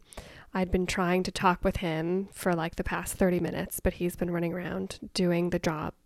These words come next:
of, like, five different people. And I saw him, and I saw him make a face that was like, "I have a minute free, let's make this happen." And I was like, "Hell yeah." So I followed him up the stairs yet again, not one, but two flights.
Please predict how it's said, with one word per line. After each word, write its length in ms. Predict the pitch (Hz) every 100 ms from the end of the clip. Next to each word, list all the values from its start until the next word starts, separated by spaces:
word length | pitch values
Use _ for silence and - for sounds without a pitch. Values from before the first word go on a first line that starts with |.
| - -
of, 280 | 180 160
like, 160 | 165 165
five 280 | - 170 170
different 280 | - 180 180
people. 440 | 170 - 170 185 - - - - -
And 440 | 202 185 190 196
I 140 | - 190
saw 240 | - 185
him, 360 | 208 247 240 -
and 140 | 208
I 40 | 196
saw 160 | 202
him 100 | 196
make 180 | 202 190
a 40 | 190
face 500 | 202 185 190 - -
that 160 | 185 -
was 200 | 185 180
like, 340 | 175 - - _ -
"I 60 | 190
have 220 | 208 196
a 60 |
minute 220 | 180 175 -
free, 280 | - 180
let's 200 | 180 175
make 140 | 175 170
this 160 | 175
happen." 420 | - 185 190 196 202
And 160 | 190
I 60 | 180
was 180 | 180 185
like, 200 | 180 - - _
"Hell 280 | - - 185
yeah." 300 | 147 101 - -
So 420 | - 185 190 -
I 80 | 175
followed 300 | - 180 202
him 100 | 240
up 220 | 226 -
the 80 | -
stairs 460 | - 190 165 175 -
yet 220 | 196 180
again, 320 | 165 156 151 -
not 240 | 170 -
one, 260 | 180 156 185 -
but 180 | - 214
two 240 | - - 196
flights. 640 | - 139 220 - - -